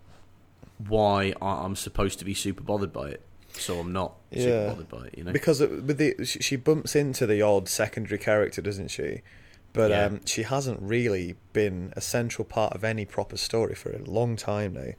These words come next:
Speaker 2: So, yeah,
Speaker 1: Not wrong.
Speaker 2: it, it does feel like she needs some, she needs to sort of start doing something again soon, or else she may
Speaker 1: Yeah.
Speaker 2: be lost for good.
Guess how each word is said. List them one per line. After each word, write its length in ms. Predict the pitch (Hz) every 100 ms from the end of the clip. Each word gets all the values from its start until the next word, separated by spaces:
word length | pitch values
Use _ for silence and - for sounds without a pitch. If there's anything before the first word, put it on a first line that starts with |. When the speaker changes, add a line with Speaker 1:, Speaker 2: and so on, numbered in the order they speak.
| - - - -
Speaker 2:
So, 180 | -
yeah, 240 | 107 120 101
Speaker 1:
Not 160 | 139
wrong. 280 | 104 139 101 - -
Speaker 2:
it, 160 | 127
it 100 | -
does 180 | 135 135
feel 240 | - 135 117
like 200 | 92 -
she 140 | 117
needs 340 | 107 110 104
some, 240 | - - 120
she 140 | -
needs 180 | 127 127
to 100 | 117 -
sort 240 | - 107
of 60 | -
start 300 | 113 - -
doing 400 | 120 117 101 98
something 440 | 110 98 - 92
again 380 | 90 95 87 92 - -
soon, 520 | - 113 104 98 95 - - - - - -
or 80 | 101
else 340 | 95 - - -
she 160 | -
may 80 | 107
Speaker 1:
Yeah. 40 | 107
Speaker 2:
be 100 | 101
lost 340 | 104 101 -
for 80 | 104
good. 320 | 104 104 95